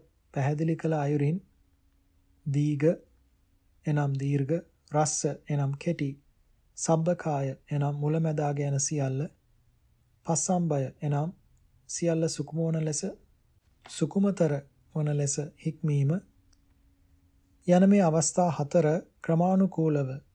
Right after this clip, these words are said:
එක් අවස්ථාවෙන් අනෙක් අවස්ථාවට භාවනා කරන්නේ නම් පස්සම්බය අවස්ථාවට පැමිණි විටම නිමිත්ත පහළවීම වන්නේය.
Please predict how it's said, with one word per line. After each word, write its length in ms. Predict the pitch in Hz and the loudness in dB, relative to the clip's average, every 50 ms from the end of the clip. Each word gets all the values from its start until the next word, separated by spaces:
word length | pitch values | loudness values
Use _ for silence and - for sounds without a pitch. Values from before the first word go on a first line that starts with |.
| _ _ - | _ _ -2
එක් 240 | - 156 143 - - | -2 -2 -2 0 0
අවස්ථාවෙන් 680 | 165 156 156 143 - - - 156 147 147 143 147 147 143 143 - | 2 2 2 0 0 -2 -2 -2 -2 -2 -2 -4 -6 -8 -10 -6
අනෙක් 360 | - 151 160 175 170 - - | -4 -2 -2 -2 -2 -2 -4
අවස්ථාවට 680 | 165 156 156 151 - - 160 151 151 151 147 147 151 156 147 - _ _ | -2 -2 -2 -4 -4 -4 -2 -2 -2 -2 -2 -4 -6 -8 -10 -10 _ _
භාවනා 520 | - 151 147 156 165 170 180 175 170 165 156 | -4 -2 -2 0 0 -2 -2 -2 -2 -2 -2
කරන්නේ 520 | 143 - 151 147 143 143 143 139 139 139 135 | -4 -4 -4 -2 -2 -2 -2 -2 -2 -2 -2
නම් 240 | 135 135 135 139 175 - _ _ _ _ _ _ _ _ _ _ _ _ _ _ _ _ _ _ _ _ _ _ _ _ - | -2 -2 -2 -4 -6 -10 _ _ _ _ _ _ _ _ _ _ _ _ _ _ _ _ _ _ _ _ _ _ _ _ -2
පස්සම්බය 580 | 175 170 165 - - 208 202 202 196 202 202 202 208 208 - - | 0 0 0 0 0 0 2 2 2 2 0 0 -2 -4 -6 -6
අවස්ථාවට 720 | - 156 156 160 160 - - 175 170 165 165 160 165 160 165 160 - _ _ _ _ _ _ _ _ _ _ _ _ _ _ - _ _ _ _ _ _ - | -4 -2 0 0 -2 -2 -2 0 2 2 2 0 0 -2 -4 -6 -8 _ _ _ _ _ _ _ _ _ _ _ _ _ _ -20 _ _ _ _ _ _ 0
පැමිණි 380 | 160 156 156 165 165 165 165 - - _ _ _ | 2 2 4 4 4 2 0 -2 -6 _ _ _
විටම 400 | - 156 156 151 - 196 180 151 143 139 147 - _ _ _ _ _ _ _ _ _ _ _ _ _ _ - | -4 -4 -4 0 2 2 2 2 2 -2 -4 -10 _ _ _ _ _ _ _ _ _ _ _ _ _ _ -2
නිමිත්ත 460 | 151 156 165 185 202 196 196 - 208 | 2 4 6 6 4 4 2 -2 -2
පහළවීම 640 | 190 175 160 156 165 160 165 160 156 151 151 151 165 180 | 2 2 4 2 4 2 2 0 0 -2 -4 -4 -2 -2
වන්නේය. 640 | 170 156 147 143 139 139 135 131 131 127 127 135 | 0 0 0 0 0 0 -2 -2 -4 -6 -10 -12